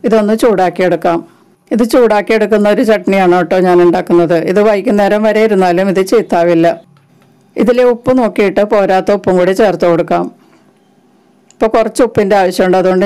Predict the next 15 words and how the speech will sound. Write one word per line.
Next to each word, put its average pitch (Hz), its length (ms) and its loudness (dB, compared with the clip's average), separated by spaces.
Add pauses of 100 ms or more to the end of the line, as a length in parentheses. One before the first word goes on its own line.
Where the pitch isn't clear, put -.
ഞാൻ 196 160 0
കുറച്ച് 190 300 -2
ഉപ്പും 185 200 -2
കൂടി 180 220 0
ചേർത്തിട്ടുണ്ട്. 190 580 0 (720)
എന്നിട്ട് 226 300 -2
നല്ലതുപോലെ 196 640 0
mix 185 260 -6
ചെയ്യാം. 165 260 2 (2250)
നേരെ 220 360 2
തീയിൽ 214 300 0
ഇത് 208 200 0
തിളച്ച് 196 340 0
വരുമ്പോഴേക്കും 190 640 0
സ്റ്റൗ 214 180 0